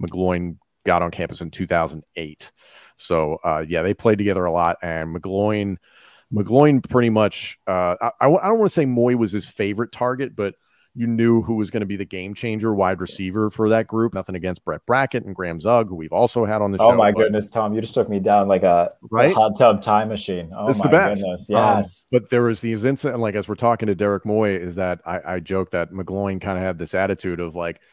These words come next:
Speaker 1: even if his eyes were covered, he'd be like, you know, that old adage of, "Screw it, Moy's down there
Speaker 2: <laughs> Mo-,
Speaker 1: somewhere."
Speaker 2: Derek's
Speaker 1: And it
Speaker 2: down there
Speaker 1: worked
Speaker 2: somewhere.
Speaker 1: a lot. It worked a
Speaker 2: <laughs>
Speaker 1: lot. So, um, it, it was really neat, uh, 'cause we got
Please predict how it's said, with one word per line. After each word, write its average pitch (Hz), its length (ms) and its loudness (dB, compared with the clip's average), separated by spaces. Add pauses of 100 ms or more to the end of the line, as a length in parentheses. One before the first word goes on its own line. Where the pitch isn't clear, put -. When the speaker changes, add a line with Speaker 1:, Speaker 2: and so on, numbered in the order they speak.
(120)
Speaker 1:
even 101 220 -6
if 87 100 -6
his 87 140 -8
eyes 95 240 -2
were 92 80 -6
covered, 87 240 -6
he'd 85 100 -8
be 82 80 -18
like, 85 240 -6
you 98 120 -12
know, 85 100 -8
that 87 160 -2
old 87 160 0
adage 85 240 -4
of, 80 100 -12
"Screw - 440 2
it, 104 80 0 (120)
Moy's 107 400 2
down 107 220 4
there 104 100 2
Speaker 2:
<laughs> - 160 -2
Mo-, 117 60 4
Speaker 1:
somewhere." 92 280 4 (240)
Speaker 2:
Derek's 135 220 6
Speaker 1:
And 135 120 6
it 143 80 8
Speaker 2:
down 151 120 0
there 127 140 2
Speaker 1:
worked 139 180 6
Speaker 2:
somewhere. 90 300 4
Speaker 1:
a 113 60 0
lot. 113 540 0
It 104 200 -4
worked 117 260 2
a 98 60 -2
Speaker 2:
<laughs> - 0 -
Speaker 1:
lot. 95 460 -4
So, 90 460 -4
um, 82 360 -8 (100)
it, 107 220 -4
it 123 100 0
was 123 220 0
really 127 240 2
neat, 110 320 -2 (100)
uh, 98 100 -10
'cause 95 200 -8
we 101 140 -4
got 107 340 -4